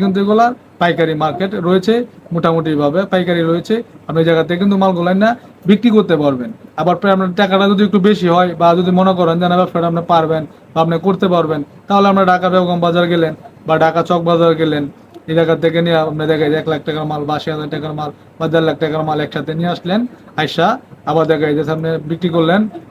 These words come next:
আবার শেষ হওয়ার পরে আবার গেলেন, আবার গিয়ে কম বেশি মিলিয়ে নিয়ে আসলেন, তাহলে কিন্তু ব্যবসাটা আপনার রানিংয়ে চলে আসবে অনেকটাই। আমি প্রথমেই বলবো, আপনি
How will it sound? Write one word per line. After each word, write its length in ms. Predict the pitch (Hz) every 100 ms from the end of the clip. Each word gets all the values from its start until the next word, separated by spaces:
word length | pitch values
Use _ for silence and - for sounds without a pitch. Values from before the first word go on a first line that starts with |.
| 160
আবার 160 | 170 160
শেষ 140 | 180 165
হওয়ার 180 | 180 180 196
পরে 180 | 208 240 269 - - 151
আবার 180 | 165 165
গেলেন, 220 | 180 180 196 - - 147
আবার 160 | 160 156
গিয়ে 120 | 170 165 170
কম 120 | 170
বেশি 140 | 165 165
মিলিয়ে 240 | 180 190 190 233 - - 160
নিয়ে 140 | 175
আসলেন, 220 | 170 165 165
তাহলে 180 | 165 165 170
কিন্তু 140 | 185 185
ব্যবসাটা 240 | 185 170
আপনার 140 | 180 170
রানিংয়ে 320 | 160 170 202 233 - - -
চলে 160 | 185 185
আসবে 180 | 170 156 160
অনেকটাই। 340 | 147 135 143 131
আমি 80 | 156 165
প্রথমেই 340 | 185 202 214 214
বলবো, 200 | 233 233 254 - - - 160
আপনি 200 | 160